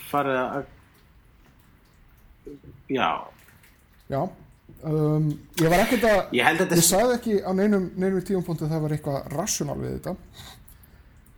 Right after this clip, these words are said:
Speaker 2: Hún bara, svona, svona,
Speaker 1: Já,
Speaker 2: hö-,
Speaker 1: ég þarf
Speaker 2: hugsun
Speaker 1: þetta
Speaker 2: sem
Speaker 1: mjög
Speaker 2: flögrar
Speaker 1: rass-
Speaker 2: gegnum hausinn á mér í svona aðstæðum.
Speaker 1: Já,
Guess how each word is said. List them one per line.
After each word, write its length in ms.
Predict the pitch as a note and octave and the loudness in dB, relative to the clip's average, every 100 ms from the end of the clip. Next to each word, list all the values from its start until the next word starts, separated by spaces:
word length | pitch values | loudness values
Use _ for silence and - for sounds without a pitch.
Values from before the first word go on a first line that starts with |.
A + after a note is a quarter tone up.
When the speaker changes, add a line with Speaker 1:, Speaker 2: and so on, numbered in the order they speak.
| - | -16
Speaker 2:
Hún 120 | E3+ F3+ | -10 -8
bara, 220 | F3+ F3+ F3+ | -6 -6 -8
svona, 220 | E3 F#3 F#3 - - _ - - - - - - | -6 -6 -8 -16 -20 _ -20 -20 -20 -20 -20 -10
svona, 180 | D#3 F3 - - - - - | -8 -8 -10 -20 -20 -20 -10
Speaker 1:
Já, 320 | - D#3 A#2 - | -2 0 0 2
Speaker 2:
hö-, 240 | C#3 F#3 | 2 2
Speaker 1:
ég 140 | D3+ | 2
þarf 60 | G3 | 2
Speaker 2:
hugsun 40 | |
Speaker 1:
þetta 100 | B3 | 2
Speaker 2:
sem 140 | A#3+ G3+ | 2 4
Speaker 1:
mjög 220 | - F3 | 4 4
Speaker 2:
flögrar 220 | D3 F3 E3+ | 4 6 6
Speaker 1:
rass- 260 | G#3 F3+ | 4 0
Speaker 2:
gegnum 280 | F#3+ F3 F3 | 0 0 2
hausinn 280 | F3 D#3+ D3 | 2 2 2
á 60 | - | 4
mér 140 | - - - - - - - - - | 4 4 6 6 6 2 -6 -18 -10
í 60 | D#3 | -4
svona 200 | D3+ C#3+ | 0 0
aðstæðum. 280 | C#3 - - - - - - - - - - _ - - - - - - - - - - - - - - - - - | 2 6 4 4 -6 -12 -18 -20 -20 -20 -20 _ -12 -10 -12 -18 -8 -8 -8 -14 -20 -20 -20 -20 -20 -18 -18 -20 -18
Speaker 1:
Já, 100 | - | -8